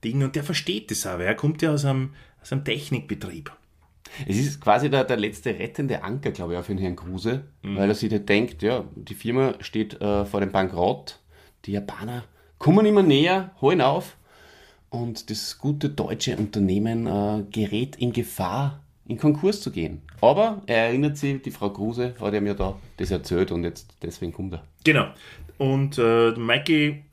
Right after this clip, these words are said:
Speaker 1: um das Ganze abzukürzen, sagt einfach: Ja, komm mit, ich zeig dir das. Äh, er freut sich drüber,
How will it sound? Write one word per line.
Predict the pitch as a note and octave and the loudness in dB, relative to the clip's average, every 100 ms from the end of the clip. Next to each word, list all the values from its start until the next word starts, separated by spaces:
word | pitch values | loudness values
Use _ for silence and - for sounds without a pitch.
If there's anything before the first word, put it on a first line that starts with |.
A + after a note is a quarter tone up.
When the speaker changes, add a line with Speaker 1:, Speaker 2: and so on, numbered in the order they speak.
| - | -12
Speaker 1:
um | A#2 | -10
das | - - | -8 -6
Ganze | A#2 A2+ | -2 0
abzukürzen, | A2 - - A#2+ - B2+ | 0 -4 -4 -4 -2 -4
sagt | A2+ - | -4 -2
einfach: | A2+ A2 | -4 -4
Ja, | F3 G#3+ | -4 -2
komm | - C3+ | 0 2
mit, | C#3+ A#2+ | 2 -2
ich | |
zeig | - - - | -4 -6 -6
dir | - | -12
das. | - - - - - - - - - _ _ _ _ _ _ - _ _ - - - - - _ - | -12 -16 -20 -20 -20 -20 -20 -20 -20 _ _ _ _ _ _ -20 _ _ -20 -20 -20 -20 -20 _ -4
Äh, | G#2 G2 | 2 4
er | F#2 | 2
freut | - F#2+ | 2 0
sich | - | 0
drüber, | A#2 B2 C3+ C#3+ E3+ | -2 -2 2 0 0